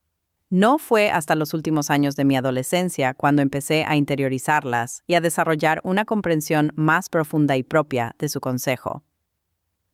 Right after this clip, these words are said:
Recuerdo con absoluta claridad el día en que, a los dieciséis años, tuve una epifanía que me llevó a apropiarme de un modo más verdadero de la sabia enseñanza de mi madre.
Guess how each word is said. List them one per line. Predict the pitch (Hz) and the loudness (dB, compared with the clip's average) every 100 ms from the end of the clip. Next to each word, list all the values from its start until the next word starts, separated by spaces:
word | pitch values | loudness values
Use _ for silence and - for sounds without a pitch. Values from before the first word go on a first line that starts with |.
| - | -6
Recuerdo | 202 196 247 277 | -2 2 2 2
con | 302 226 | 2 2
absoluta | 165 - 160 165 | 0 0 2 2
claridad | 180 170 139 131 127 - | 0 0 2 2 2 2
el | 156 151 | 0 2
día | 165 175 | 2 4
en | 165 | 2
que, | 143 135 - | 2 0 2
a | |
los | 151 151 | 2 2
dieciséis | 156 151 156 190 190 | 2 2 2 0 0
años, | 160 139 131 135 | 0 0 0 -2
tuve | - 175 180 | -2 2 2
una | 175 156 | 2 2
epifanía | 147 151 143 143 147 131 | 0 -2 2 4 4 4
que | 139 | 0
me | 143 | 0
llevó | 139 143 156 175 | 2 0 2 4
a | 170 | 4
apropiarme | 143 147 139 147 147 147 | 2 -2 0 0 2 0
de | 143 | 2
un | 143 | 2
modo | 143 143 | 4 2
más | 139 151 170 | 2 2 2
verdadero | 190 170 143 135 127 143 - | 0 2 2 2 0 -4 -2
de | 160 | 0
la | 143 | 0
sabia | - 165 165 170 | 0 0 0 0
enseñanza | 165 156 139 131 135 135 | 0 0 2 2 0 0
de | 135 | 0
mi | 135 | 2
madre. | 131 123 120 120 | 2 2 -2 -6